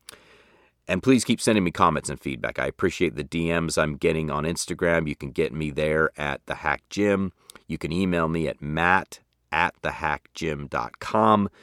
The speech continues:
So please continue to send me the feedback. I value it. Let me know your thoughts,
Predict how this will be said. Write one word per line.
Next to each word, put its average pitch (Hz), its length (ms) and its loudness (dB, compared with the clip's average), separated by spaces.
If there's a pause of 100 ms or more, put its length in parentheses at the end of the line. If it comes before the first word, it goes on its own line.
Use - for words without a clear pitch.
(480)
So 76 220 -2
please 98 500 -4
continue 92 380 -2
to 82 80 -2
send 87 200 -2
me 85 80 -2
the 76 80 -4
feedback. 82 560 0
I 69 120 -2
value 82 520 4
it. 82 220 2
Let 78 180 0
me 80 100 -2
know 78 120 -2
your 73 160 -4
thoughts, - 480 0